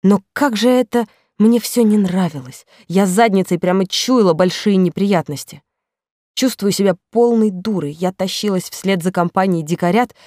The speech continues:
время от времени притормаживая у какого-нибудь куста и бормоча себе под нос. Никто не обращал на это внимания, только Рус пару раз оглянулся. Он вообще посматривал на меня с подозрением,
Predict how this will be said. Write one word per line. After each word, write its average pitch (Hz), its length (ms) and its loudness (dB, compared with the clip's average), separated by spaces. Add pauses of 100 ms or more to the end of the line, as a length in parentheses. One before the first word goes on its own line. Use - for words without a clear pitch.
(120)
время 202 280 4
от 190 100 -4
времени 208 360 4
притормаживая 185 760 -2
у - 20 -4
какого-нибудь 196 640 0
куста 240 420 -4 (420)
и 214 80 4
бормоча 196 480 2
себе 185 260 -4
под 190 240 -4
нос. 147 300 -6 (560)
Никто 202 380 2
не 220 100 6
обращал 196 520 0
на 175 160 2
это 175 160 -4
внимания, 160 460 0
только 247 380 -2
Рус 196 260 -2
пару 143 200 -6
раз 143 200 -8
оглянулся. 147 640 -8 (580)
Он 262 160 4
вообще 254 300 0
посматривал 190 600 0
на 165 100 0
меня 170 220 2
с - 60 -14
подозрением, 170 760 -2